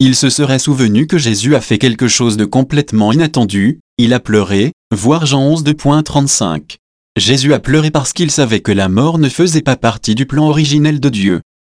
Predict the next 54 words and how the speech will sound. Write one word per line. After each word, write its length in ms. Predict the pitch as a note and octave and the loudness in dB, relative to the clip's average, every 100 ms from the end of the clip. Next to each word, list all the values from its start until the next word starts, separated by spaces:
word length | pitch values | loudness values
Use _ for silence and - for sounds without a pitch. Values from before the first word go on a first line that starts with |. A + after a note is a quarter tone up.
| _ | _
L'humanité 580 | A2 C3+ F3 D#3 C3+ D#3 | 0 2 4 2 2 0
n'était 260 | C#3 A2+ A2+ | 0 0 0
pas 140 | C#3+ | 0
destinée 440 | C#3 C3 - D3 E3 | 0 -2 0 2 2
à 80 | |
vieillir, 560 | G#2+ C3 G#2 F#2+ A2 D#3+ _ _ | 2 0 2 0 0 -2 _ _
à 100 | C3+ | -2
souffrir 440 | - C#3 C3+ D#3+ | 0 -2 -2 -2
de 100 | B2+ | 0
maladies 460 | G#2 C3 C3+ A2 C3 | 2 2 0 0 2
ou 100 | D#3 | 2
à 40 | |
mourir. 600 | A2+ C3 A2+ F#2 D2+ - - _ _ _ | 4 2 2 0 -2 -8 -18 _ _ _
Mais 180 | G2+ G#2 | 0 0
à 80 | B2 | 2
cause 220 | D3+ C3 | 0 0
du 120 | A2+ | 0
péché 320 | B2 A#2+ D#3+ | 0 0 0
d'Adam 300 | C#3+ D3+ C#3+ | 0 2 2
et 80 | A#2 | 4
d'Ève, 360 | A2+ G#2 C3 E3 _ - | 2 2 0 -4 _ 0
le 180 | A2 | 0
péché 380 | G#2+ D3 - D#3 | 2 0 0 -2
est 140 | D#3+ A#2 | 0 0
entré 320 | A2 - B2 | -2 0 0
dans 120 | C#3+ | 2
la 100 | G#2+ | 0
race 280 | A2 C#3 - | 0 -2 0
humaine 320 | B2+ C#3 C#3+ | 0 2 2
et 40 | |
la 140 | C#3 G2 | 2 2
mort 300 | F#2+ C3 D3+ | 2 0 0
a 80 | B2+ | -4
suivi 340 | - D#3+ D#3+ | -2 0 0
avec 280 | E3 C3 - | 2 0 0
lui. 320 | G#2 G2 D#2+ _ _ _ - | -2 -2 -4 _ _ _ -2
Et 100 | G#2+ | 2
la 120 | A#2+ | 2
mort 320 | C3+ E3 F#3 | 2 0 -2
s'est 160 | - D#3+ | -2 -2
propagée 480 | D#3 D3+ C#3 C#3+ | 0 0 0 0
à 80 | E3+ | 2
nous 120 | B2+ | 2
tous. 260 | C3 G#2 E2+ _ _ _ - | 2 -4 -6 _ _ _ -4
Jésus 360 | G#2 C3 C3 | 0 0 2
a 80 | C#3+ | 0
pleuré 300 | G2+ C#3+ D#3 | 2 0 0
parce 380 | D3 A#2+ C#3+ - | 0 -2 -2 -6
que 140 | A#2+ | -2
cela 320 | C3+ C#3 C3 D#3+ | -2 0 0 0
lui 160 | C3+ | 2
brisait 380 | A#2+ A#2+ B2 D3+ | 2 0 2 0
le 100 | D3 | 0
cœur. 400 | - G#2 F2 F2+ | 0 0 0 -6